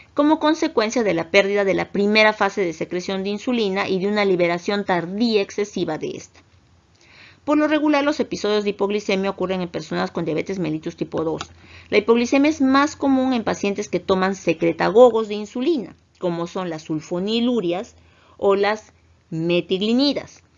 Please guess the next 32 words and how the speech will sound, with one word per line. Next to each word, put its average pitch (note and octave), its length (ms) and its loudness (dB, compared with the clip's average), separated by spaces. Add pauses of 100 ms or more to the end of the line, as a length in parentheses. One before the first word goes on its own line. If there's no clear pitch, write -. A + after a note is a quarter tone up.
(320)
en G#3 220 -2
especial G#3+ 580 -2
de G#3 80 -2
larga F3 320 -2
duración, E3 540 -4 (360)
o E3 220 -6 (180)
como D3+ 280 -4
por - 100 -6
ejemplo E3 320 -4
viene E3 200 -4
a - 20 -8
ser F3+ 180 -2
la E3 140 -2
glibenclamida. D3+ 840 -4 (840)
Con B3 180 4
el C4 160 2
uso D#4 200 -2
de D#4+ 60 0
insulina, C#4+ 540 0
la A#3 100 0
hipoglicemia G3 720 -4
es A3+ 180 -6 (220)
poco B3 320 -2
común A#3 500 -2
al E3 160 -4
inicio G3 420 -2
de G#3 120 0
la E3 100 -2
diabetes F3 380 -4
mellitus D#3+ 360 -6
tipo F#3 300 -6
dos, A#3 300 0